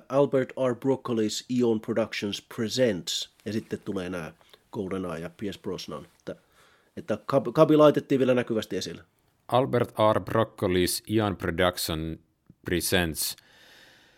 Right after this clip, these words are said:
Speaker 2: Pierce Brosnan as Ian Fleming's James Bond double oh seven in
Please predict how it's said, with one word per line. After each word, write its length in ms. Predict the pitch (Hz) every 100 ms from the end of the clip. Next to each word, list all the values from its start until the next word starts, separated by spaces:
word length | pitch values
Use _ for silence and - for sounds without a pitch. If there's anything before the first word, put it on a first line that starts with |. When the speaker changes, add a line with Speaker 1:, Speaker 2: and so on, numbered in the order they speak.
| _ _ _ _ _
Speaker 2:
Pierce 380 | 120 123 107 -
Brosnan 640 | 104 101 98 95 90 82 - 85
as 240 | - - _ _ _ _
Ian 300 | 117 107 95
Fleming's 680 | 90 - 98 90 85 80 - -
James 340 | 104 98 85 -
Bond 300 | 95 85 78 - -
double 360 | 95 90 90 78
oh 240 | 85 80
seven 560 | - 101 78 73 73 80 _ _ _ _ _ _ _ _ _ _ _ _ _
in 340 | 107 82 78